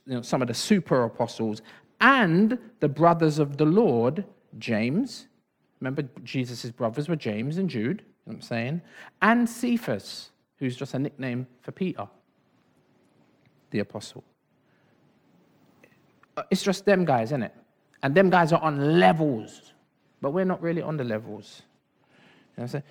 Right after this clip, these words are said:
saying? It's, it's, it's, it's verse six. "Or is it just only, i-, is it only Barnabas and I who have no right to refrain from working for a living?"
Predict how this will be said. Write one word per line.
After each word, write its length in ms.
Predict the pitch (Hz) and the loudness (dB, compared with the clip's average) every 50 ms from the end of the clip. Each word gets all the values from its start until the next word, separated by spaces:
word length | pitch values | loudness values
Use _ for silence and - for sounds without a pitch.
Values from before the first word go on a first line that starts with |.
| _ _ - 147 | _ _ -6 -2
saying? 240 | 151 151 98 147 170 - | -2 -2 -2 -4 -4 -2
It's, 140 | 165 165 160 | -2 -2 -2
it's, 80 | - - | -2 -4
it's, 160 | - 175 170 - | -2 -2 -2 0
it's 240 | 160 170 170 - - _ _ | 0 -2 -2 -4 -8 _ _
verse 240 | - 180 180 175 - | 4 6 6 6 4
six. 320 | - 196 - - - - - - - _ _ _ _ _ | 2 0 0 0 -4 -12 -18 -20 -20 _ _ _ _ _
"Or 100 | - 226 | 4 4
is 80 | 220 220 | 6 6
it 80 | 233 - | 4 4
just 220 | 214 208 196 - | 2 0 0 0
only, 260 | - 196 196 190 185 185 - 190 | 0 2 2 4 2 0 0 0
i-, 120 | - 190 185 - - | 0 0 0 0 0
is 120 | - - | 0 2
it 60 | 226 | 4
only 240 | 220 226 226 233 220 | 6 6 6 6 6
Barnabas 640 | 175 165 - 202 233 233 226 214 196 202 190 190 - | 6 6 6 6 8 8 6 6 4 4 2 0 0
and 180 | - 165 165 160 - | -4 -2 -4 -2 -2
I 400 | 156 160 147 123 123 123 131 - | 0 0 2 2 0 0 0 2
who 120 | - 151 143 | 2 2 4
have 280 | - 156 139 131 - | 4 4 2 2 2
no 460 | 113 107 110 120 147 175 226 254 247 | 0 0 2 6 8 8 8 8 8
right 380 | 240 214 208 180 147 113 - - - - - _ _ _ _ _ _ _ _ _ _ _ _ _ _ _ _ _ _ _ _ _ | 8 8 6 6 6 4 2 -2 -8 -16 -20 _ _ _ _ _ _ _ _ _ _ _ _ _ _ _ _ _ _ _ _ _
to 140 | - - 160 | 0 0 2
refrain 480 | 147 147 143 - - 196 180 170 160 156 | 2 2 0 0 0 0 2 2 2 0
from 280 | - - 165 151 139 | 0 0 0 0 0
working 520 | 135 147 160 165 160 160 - - - 156 147 | 2 4 6 6 6 4 0 -4 -6 -6 -6
for 260 | - - 151 147 139 | -6 -4 -2 0 0
a 60 | 127 | 0
living?" 480 | 135 143 151 139 131 113 98 - - | 0 0 -2 -2 -2 -6 -6 -8 -12